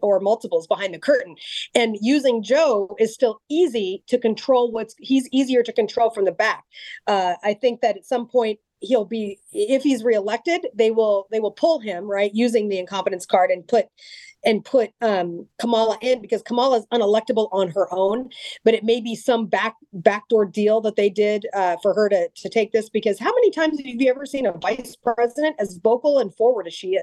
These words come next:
as she is now? We don't. We have never seen that. They're usually quiet in the background. You, we forget sometimes. Some people don't even,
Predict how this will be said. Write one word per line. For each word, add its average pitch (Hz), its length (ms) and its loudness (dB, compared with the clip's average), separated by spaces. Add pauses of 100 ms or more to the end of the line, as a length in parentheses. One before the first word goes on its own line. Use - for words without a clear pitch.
as 175 220 -4
she 233 180 0
is 151 180 -4
now? 143 140 -12 (460)
We 247 160 2
don't. 247 360 -2 (300)
We 240 80 0
have 247 100 2
never 240 220 0
seen 240 180 -4
that. 175 140 -4
They're 202 80 -2
usually 226 260 2
quiet 233 340 0
in 226 60 -6
the 208 60 -6
background. 220 480 0
You, 220 180 -2
we 202 120 0
forget 196 360 0 (200)
sometimes. 233 560 0
Some 196 180 -2
people 208 200 0
don't 190 120 2
even, 190 260 -4